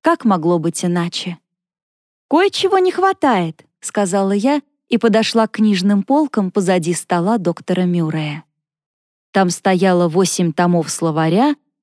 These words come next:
а на свободном месте, предназначенном для следующих четырёх или пяти изданий, лежала академическая шапочка доктора Мюррея, которую он носил, когда я была ещё маленькой. Я взяла её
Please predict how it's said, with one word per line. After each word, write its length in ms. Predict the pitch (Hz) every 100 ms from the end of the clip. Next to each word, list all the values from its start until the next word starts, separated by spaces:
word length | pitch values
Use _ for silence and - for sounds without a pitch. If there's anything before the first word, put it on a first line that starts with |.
| _
а 120 | 220
на 120 | 220 226
свободном 640 | 220 233 262 370 247 220
месте, 520 | 202 185 165 - 180 - _
предназначенном 880 | - 220 226 240 226 196 - 190 190
для 140 | 196 208
следующих 580 | - 208 160 - 165
четырёх 560 | - 180 - 190 233 -
или 220 | 190 185
пяти 400 | 180 196 - 165
изданий, 560 | 160 151 240 285 214 175 _ _ _ -
лежала 500 | 208 202 302 302 269
академическая 960 | 214 214 202 233 277 - 226 - 185
шапочка 580 | 180 262 269 247 - 226
доктора 440 | 180 190 - 202
Мюррея, 600 | 202 202 208 170 170 170 156 _ _
которую 420 | 214 208 196 185
он 240 | 180 185 185
носил, 420 | 185 - 294 311
когда 260 | 202 170 165
я 220 | 165 180
была 220 | 170 170
ещё 260 | 165 - 175
маленькой. 600 | 165 156 151 151 156 - _ _ _ -
Я 140 | 202 175
взяла 340 | 151 160 202
её 340 | 285 233 240